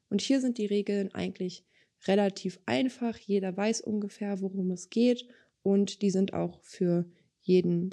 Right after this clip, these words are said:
gleichermaßen anwendbar, wenn es wirklich um das Ziel geht, diese Krankheiten präventiv vorzusorgen.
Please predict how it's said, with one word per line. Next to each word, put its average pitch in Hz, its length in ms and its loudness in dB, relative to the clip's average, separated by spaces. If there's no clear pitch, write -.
gleichermaßen 165 960 -2
anwendbar, 180 720 4
wenn 170 120 0
es 175 140 -4
wirklich 196 280 0
um 180 60 2
das 170 200 -2
Ziel 202 240 2
geht, 180 260 2
diese 175 180 -2
Krankheiten 170 680 -4
präventiv 170 640 -4
vorzusorgen. 160 800 -6